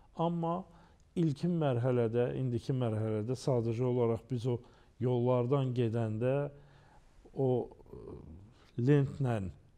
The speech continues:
əhatələnmiş ərazidən bir addım o yana atmaq olmur.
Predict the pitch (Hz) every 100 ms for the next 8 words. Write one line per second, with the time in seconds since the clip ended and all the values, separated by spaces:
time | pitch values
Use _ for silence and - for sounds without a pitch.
0 | _ - 113 123 120 127 123 117 117 123
1 | - - 135 123 117 110 110 107 139 143
2 | - - - - 156 139 113 120 131 123
3 | 117 107 107 - 120 110 107 104 85 76